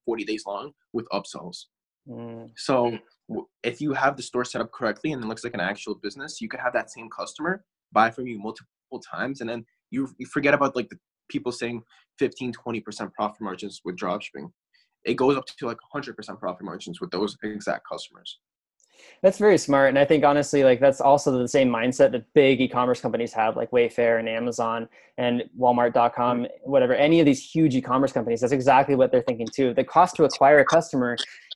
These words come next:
Speaker 2: might even be close to break even or even losing money on the front end, but the true profit is made on the back end and the repeat sales and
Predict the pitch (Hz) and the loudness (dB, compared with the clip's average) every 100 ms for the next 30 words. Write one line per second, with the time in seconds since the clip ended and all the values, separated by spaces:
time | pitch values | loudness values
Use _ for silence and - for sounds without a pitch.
0 | - 147 151 170 170 156 143 160 170 160 | -2 2 6 6 6 6 6 6 8 6
1 | - 156 - 131 139 143 147 151 139 135 | 6 4 4 4 6 6 6 6 4 4
2 | 139 151 151 131 165 180 147 127 123 113 | 4 6 6 8 6 6 4 4 2 -2
3 | - 151 151 123 127 127 - 123 117 - | 0 4 4 4 4 2 4 4 4 -2
4 | - - 190 175 151 143 - 143 139 139 | -2 6 8 10 8 4 4 6 6 4
5 | 127 120 120 120 117 123 123 127 123 120 | 2 4 4 2 2 2 2 0 -2 -2
6 | 110 120 117 131 - 123 120 117 110 - | -2 -4 -2 -6 0 2 4 2 -4 -16
7 | _ - _ 123 123 120 117 | _ -20 _ -4 -2 -2 -6